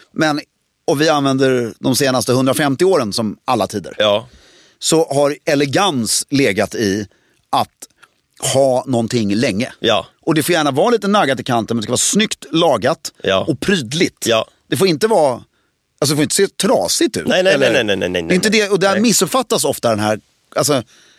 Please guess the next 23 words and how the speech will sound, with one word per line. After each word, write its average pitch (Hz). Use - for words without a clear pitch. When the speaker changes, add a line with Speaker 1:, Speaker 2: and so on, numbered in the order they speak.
Speaker 1:
när 147
någon 147
som 139
inte 135
vet 156
om 180
eller 135
förstår 135
sig 135
på 202
det 117
här, 87
att 117
du 151
ska 165
inte, 143
du 147
ska 170
inte 151
se 120
sjavig 220
ut. -
Speaker 2:
Nej. 92